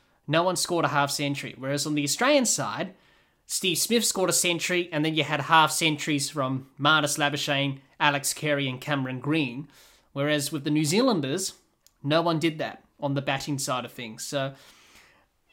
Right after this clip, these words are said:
i-, it was underwhelming. It was quite a below par performance with the bat from New Zealand. They can bat better than this. But unfortunately, that lack of intent cost them. And you can't afford to just sit on the Australian bowlers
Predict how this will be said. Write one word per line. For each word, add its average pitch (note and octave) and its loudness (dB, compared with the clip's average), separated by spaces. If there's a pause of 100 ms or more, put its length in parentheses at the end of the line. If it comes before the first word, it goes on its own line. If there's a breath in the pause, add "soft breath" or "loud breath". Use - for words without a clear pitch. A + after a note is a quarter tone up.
i-, A3+ -16
it G3 4
was A#3 6
underwhelming. F#3+ 2 (880)
It D#3+ 0
was D3+ 0
quite F3 6
a D#3 2
below D#3 4
par E3 2
performance D#3+ -2
with D3+ -6
the - -12
bat C#3+ -2
from C#3+ -6
New C3 -2
Zealand. D3 -2
They D3 -2
can C#3+ -4
bat D3 0
better D#3 4
than D3 -2
this. A2+ -8 (580 soft breath)
But D3 2
unfortunately, F3 2
that D#3+ 2
lack E3+ 2
of F3 -4
intent D3+ -2
cost D3 0
them. B2+ -8 (460 soft breath)
And D3 0 (100)
you E3 -4
can't G3+ 2
afford F3 2
to C#3+ 2
just D#3+ -2
sit F3+ 4
on F#3 6
the D#3 0
Australian C#3 0
bowlers A#2 -6